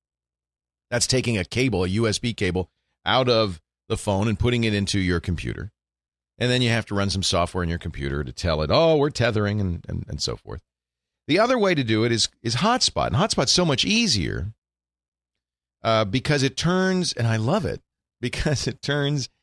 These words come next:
your smartphone into a Wi-Fi access spot. And most of the new smartphones will do that. Uh, remember, though, you'll be using data from your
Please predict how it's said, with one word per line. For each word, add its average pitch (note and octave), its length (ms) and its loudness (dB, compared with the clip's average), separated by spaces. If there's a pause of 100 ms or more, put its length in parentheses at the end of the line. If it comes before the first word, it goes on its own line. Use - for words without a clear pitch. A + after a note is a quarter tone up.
(300)
your A#2 200 2
smartphone B2+ 600 0
into A2 240 -2
a G#2 40 2
Wi-Fi A#2 760 -2
access - 760 -4
spot. - 640 -4 (920)
And G2+ 200 2
most C3 560 2
of B2 60 -4
the A#2 80 2
new A#2 100 2
smartphones G#2 580 0
will F2+ 200 0
do D#2 220 -2
that. B1 300 -6 (1000)
Uh, C2 420 -2 (720)
remember, B2+ 440 2
though, G2 120 2
you'll G2 180 2
be G#2+ 100 0
using G#2+ 360 2
data F#2+ 320 0
from F#2 240 -2
your D#2 340 -2